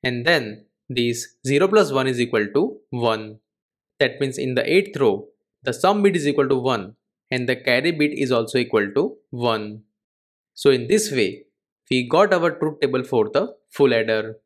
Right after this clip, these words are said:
So as you can see, this sum bit is equal to one for the four different input combinations. And likewise, this carry bit is also equal to one for the four different input combinations.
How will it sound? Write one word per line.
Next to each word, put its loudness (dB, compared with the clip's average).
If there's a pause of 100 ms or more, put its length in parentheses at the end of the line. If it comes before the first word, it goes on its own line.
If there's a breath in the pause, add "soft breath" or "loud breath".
(720)
So 0
as 0
you -2
can 4
see, -4 (400)
this -2
sum 2
bit 6
is 0
equal 2
to 4
one -2
for 2
the -2 (140)
four 8
different 0
input -4
combinations. -4 (460)
And 0
likewise, 0 (380)
this 0
carry 0
bit 0
is -2
also 2
equal 4
to 4
one -2
for 2
the -2 (280)
four 4
different -2
input -2
combinations. -6